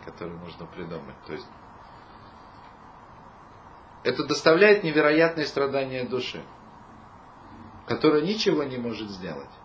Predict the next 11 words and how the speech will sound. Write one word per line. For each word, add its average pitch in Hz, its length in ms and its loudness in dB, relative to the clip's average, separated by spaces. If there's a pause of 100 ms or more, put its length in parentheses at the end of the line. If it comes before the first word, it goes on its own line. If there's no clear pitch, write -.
(380)
То 107 60 0
есть - 200 -4 (640)
я 175 180 2
могу 170 300 2
себе 127 300 0
представить, 123 640 -2 (480)
что - 400 2
страдания 139 800 4
души, 131 600 0
когда 110 420 0
с - 200 -10